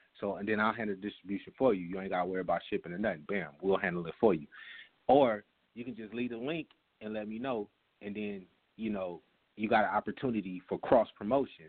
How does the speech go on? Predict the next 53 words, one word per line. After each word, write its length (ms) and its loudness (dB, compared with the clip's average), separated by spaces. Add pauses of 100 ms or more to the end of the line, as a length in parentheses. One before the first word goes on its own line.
So, 120 -4
like, 260 -2
if 140 -8
somebody 280 0
comes 300 -8 (100)
to 60 -12
the 80 -6
link 300 -4 (100)
to 80 -12
look 220 -4
at 120 -4
my 200 4
book, 340 0
they 80 2
gonna 160 -2
look 140 0
at 120 -6
your 120 4
book 260 -2
anyway 320 4
because 320 -2
it's 160 -2
in 80 0
the 60 -2
catalog. 500 4 (600)
You 120 -2
feel 180 6
me? 200 -4 (260)
So, 240 6
and 140 2
vice 260 6
versa. 460 2 (100)
And 120 -8
that's 280 4
where 400 -2
it's 220 -6
a 160 -8 (100)
good 300 2 (600)
cooperation 880 2
or 120 -6
a 140 -8
co-op 420 0 (220)
for 360 -4 (160)
all 260 6
of 100 -2
the 80 -8 (100)
indie 280 -2
artists. 340 6 (360)
So 160 2
it 140 -2
behooves 460 2
of 120 -6
us 180 0